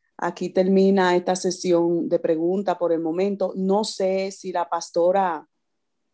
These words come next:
Oceanía está, eh,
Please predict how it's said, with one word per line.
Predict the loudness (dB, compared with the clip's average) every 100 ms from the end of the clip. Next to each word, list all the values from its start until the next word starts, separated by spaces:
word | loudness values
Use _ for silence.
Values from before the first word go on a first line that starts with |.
| _
Oceanía | 0 0 0 -6 -4 -2 0 0 -2 -4 -14 _ _ _ _ _ _
está, | -4 -4 -6 0 2 4 2 2 0 -4 -10 _ _ _ -6
eh, | -2 0 -2 -2 -4 -8